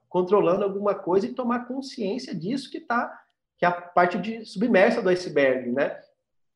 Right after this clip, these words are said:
E aí poder jogar o jogo é isso, é não ficar, eu falo, ou você joga o jogo, ou você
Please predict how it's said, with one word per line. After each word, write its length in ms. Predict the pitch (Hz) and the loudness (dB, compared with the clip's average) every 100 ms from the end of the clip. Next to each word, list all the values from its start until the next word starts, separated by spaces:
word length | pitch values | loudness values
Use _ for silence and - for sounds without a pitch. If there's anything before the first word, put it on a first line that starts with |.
| _ _ _ - | _ _ _ -2
E 100 | 147 | 4
aí 160 | 143 143 | 4 6
poder 300 | 196 165 180 | 4 6 6
jogar 220 | 196 170 | 6 4
o 80 | 151 | 4
jogo 320 | 175 240 220 | 4 6 6
é 60 | |
isso, 520 | 143 127 123 - 113 - _ _ - | 4 2 -2 -6 -14 -16 _ _ -4
é 140 | 120 | -2
não 140 | 135 | -2
ficar, 720 | 139 143 - 165 180 - - - | -4 -6 2 4 4 0 -14 -6
eu 60 | 143 | 2
falo, 160 | 156 | 6
ou 80 | 190 | 6
você 260 | 240 - 220 | 4 4 4
joga 340 | 156 160 156 | 6 4 4
o 80 | 226 | 2
jogo, 500 | 180 202 277 339 - _ _ _ - | 8 8 6 0 -10 _ _ _ 6
ou 200 | 220 254 | 6 6
você 580 | 285 277 269 285 - | 0 2 2 2 -6